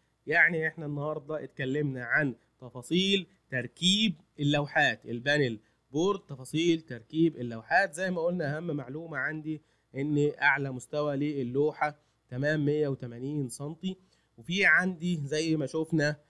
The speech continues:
الكابلات الخاصه بالانكمنج والاوت جوينج داخله من فوق في الكيبل تري وداخله على اللوحه. قلنا معلومه مهمه جدا، لازم تقفل كل الكابلات اللي داخله دي، ما تدخلش كده على اللوحه وخلاص، لازم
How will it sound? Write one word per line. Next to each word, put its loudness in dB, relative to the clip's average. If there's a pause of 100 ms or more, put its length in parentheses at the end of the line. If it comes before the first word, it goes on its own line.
(200)
الكابلات 0
الخاصه -6
بالانكمنج -2
والاوت -2
جوينج 0
داخله -8
من -2
فوق -4
في -4 (600)
الكيبل 0 (180)
تري 4
وداخله -2
على 2
اللوحه. -2
قلنا -2
معلومه -2
مهمه -2
جدا، -6
لازم -4
تقفل -8
كل -8
الكابلات -8
اللي -4
داخله -4
دي، -6
ما -2
تدخلش -8
كده -4
على -6
اللوحه -8
وخلاص، -8
لازم -6